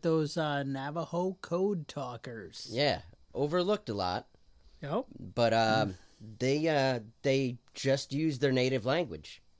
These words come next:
Speaker 1: Turns
Speaker 2: And,
Speaker 1: out all
Speaker 2: uh,
Speaker 1: they had to do was talk.
Speaker 2: Yeah, all they had to do was talk, and that was one of the few codes the Japanese were never able to, uh, to crack.
Speaker 1: That's pretty amazing, uh, thing there, that
Speaker 2: You know.
Speaker 1: your language would be so unique that
Speaker 2: Right.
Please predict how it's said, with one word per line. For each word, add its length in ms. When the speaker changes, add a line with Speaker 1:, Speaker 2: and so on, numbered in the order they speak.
Speaker 1:
Turns 260
Speaker 2:
And, 20
Speaker 1:
out 120
all 80
Speaker 2:
uh, 40
Speaker 1:
they 120
had 140
to 80
do 120
was 140
talk. 460
Speaker 2:
Yeah, 260
all 80
they 160
had 140
to 40
do 140
was 160
talk, 340
and 200
that 120
was 160
one 140
of 60
the 80
few 200
codes 300
the 80
Japanese 540
were 100
never 300
able 260
to, 340
uh, 180
to 100
crack. 400
Speaker 1:
That's 160
pretty 320
amazing, 720
uh, 240
thing 240
there, 240
that 140
Speaker 2:
You 60
know. 60
Speaker 1:
your 140
language 560
would 160
be 160
so 220
unique 760
that 300
Speaker 2:
Right. 300